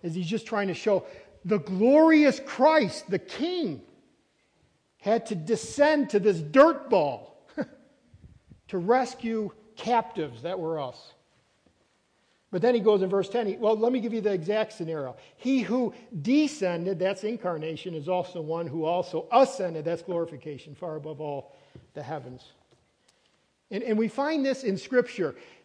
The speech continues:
Before there's exaltation, there is humiliation. In your own life, it's gonna be like that. We're living on this little dirt ball. We're living in, in the dot, as I think, uh,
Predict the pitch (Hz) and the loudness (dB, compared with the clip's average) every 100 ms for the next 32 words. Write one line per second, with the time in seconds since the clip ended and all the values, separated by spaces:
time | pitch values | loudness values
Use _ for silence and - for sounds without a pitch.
0 | _ _ _ - 208 - 269 294 277 247 | _ _ _ -6 -6 -2 2 4 4 4
1 | 226 - - 277 294 - 233 214 - 214 | 4 0 2 2 2 4 6 4 0 -2
2 | 196 226 196 202 185 143 208 220 240 202 | -2 -2 4 4 4 0 -2 2 2 2
3 | 165 143 - 123 _ _ _ _ - _ | -2 -6 -12 -20 _ _ _ _ -20 _
4 | - 180 180 214 220 226 208 160 - 180 | -12 -6 -2 0 0 0 -4 -6 -6 -4
5 | 202 180 147 143 131 - _ _ _ _ | -4 -4 -6 -10 -14 -18 _ _ _ _
6 | _ _ _ _ - 233 240 240 220 220 | _ _ _ _ 0 6 8 6 4 0
7 | 160 202 202 180 202 190 160 143 139 - | 0 2 2 2 0 -2 -4 -4 -6 -12
8 | - _ _ 202 226 226 214 196 180 170 | -20 _ _ 0 4 6 4 2 -2 -4
9 | 160 131 113 185 185 185 - - _ - | -6 -4 2 4 2 0 -8 -20 _ -14
10 | 165 147 156 - 160 - 156 147 | -10 -6 -6 -8 -12 -6 -6 -6